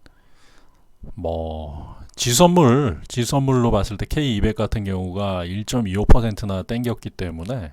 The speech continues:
이거는 뭐 콜옵션이 뭐 구십사 퍼센트, 거의 백 퍼센트 가까이 올랐고, 어, 풋옵션은 반타작이 난 부분들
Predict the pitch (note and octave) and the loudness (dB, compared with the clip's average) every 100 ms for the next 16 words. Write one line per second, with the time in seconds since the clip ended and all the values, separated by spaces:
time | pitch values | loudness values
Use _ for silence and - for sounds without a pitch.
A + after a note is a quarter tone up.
0 | - F#2+ F#2+ A2 A2+ G2 F#2+ F2+ - - | -14 -10 -6 -4 -4 -6 -8 -10 -12 -6
1 | D3 C#3+ - B2 A#2+ G#2+ G#2+ - G2+ A2+ | -4 -2 -2 -2 -2 -6 -8 -10 -10 -10
2 | - - F2+ - G#2+ G2 F#2+ E2 G2+ G#2+ | -12 -10 -8 -8 -10 -10 -14 -6 -4 -2
3 | G2+ - B2 A#2+ A2+ G#2 - G2 F#2+ - | -4 -2 -2 -2 -4 -6 -6 -6 -8 -12
4 | - - _ _ _ _ _ - - G2 | -20 -20 _ _ _ _ _ -18 -6 -2
5 | G2 F2+ - C3+ D#3+ F#3 - - - F2+ | -2 -4 -4 -4 -4 -6 -18 -20 -12 -8
6 | E2+ A#2+ - B2+ B2 - G#2+ G#2 G2 F2+ | -8 -6 -2 -2 -2 -4 -4 -4 -6 -10
7 | E2+ - G2+ F#2 A2 G#2 G2 E2+ E2+ F#2 | -14 -12 -6 -4 -2 -4 -6 -8 -6 -6
8 | E2+ D#2 D#2+ | -6 -6 -6